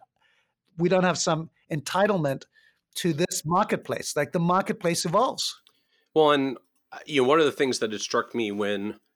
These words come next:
Speaker 2: you had joined me on the Financial Advisor Success podcast was you'd made this statement that I,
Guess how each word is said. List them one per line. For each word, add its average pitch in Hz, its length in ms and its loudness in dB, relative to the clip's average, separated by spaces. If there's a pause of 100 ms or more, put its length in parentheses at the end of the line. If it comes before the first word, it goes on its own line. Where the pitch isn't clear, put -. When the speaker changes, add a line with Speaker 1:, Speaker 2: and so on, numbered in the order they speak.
(460)
Speaker 2:
you 131 200 2
had 110 120 0
joined 113 320 0
me 107 120 0
on 104 200 -2
the 101 520 -2 (120)
Financial 120 420 -2
Advisor 139 380 -2
Success 104 400 -4
podcast 95 840 -6 (100)
was 110 720 0 (580)
you'd 135 180 -2
made 151 260 4
this - 180 0
statement 127 500 -4
that 107 220 -4
I, 92 280 -6